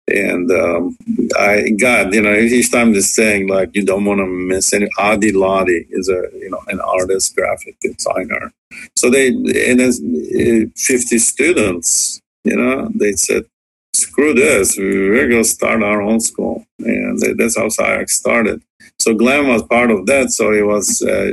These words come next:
a big part of sciarc. And, uh, all the earlier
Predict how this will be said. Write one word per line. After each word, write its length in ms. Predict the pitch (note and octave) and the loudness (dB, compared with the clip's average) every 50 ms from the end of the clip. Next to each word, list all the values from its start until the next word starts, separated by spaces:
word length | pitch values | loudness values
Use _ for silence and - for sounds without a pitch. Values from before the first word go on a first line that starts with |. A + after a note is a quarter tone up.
| - | -2
a 60 | G#2 | -2
big 280 | G2 F#2 C3+ D3+ - - _ - | -2 0 -2 -2 -2 -4 _ -2
part 240 | G#2 G2 F#2+ F#2 F2+ | -2 0 0 0 -2
of 140 | F2+ E2+ E2+ | -4 -6 -6
sciarc. 680 | - - - - - G2+ F#2 F2+ F#2 F#2 E2+ E2 - _ _ _ _ - | -8 -8 -4 -2 -2 0 0 -2 -2 -4 -6 -6 -10 _ _ _ _ -6
And, 340 | G#2 G2 F#2 F#2 F#2+ - - G2 | -4 -2 -2 -2 -4 -4 -4 -4
uh, 340 | F#2+ F#2 F#2 F#2 F#2 F#2+ - - - G2+ | -4 -2 -2 -4 -6 -8 -10 -8 -6 -2
all 160 | G2 G#2+ G#2+ | -2 0 0
the 180 | G#2 G#2+ G#2 G#2 G2+ | 2 0 0 0 0
earlier 720 | G#2 G#2+ G#2+ A2 A2+ A2+ A2 A2 A2 G#2+ G#2+ G#2+ G#2+ G2+ | 0 2 2 2 2 2 2 2 2 2 2 0 -2 -4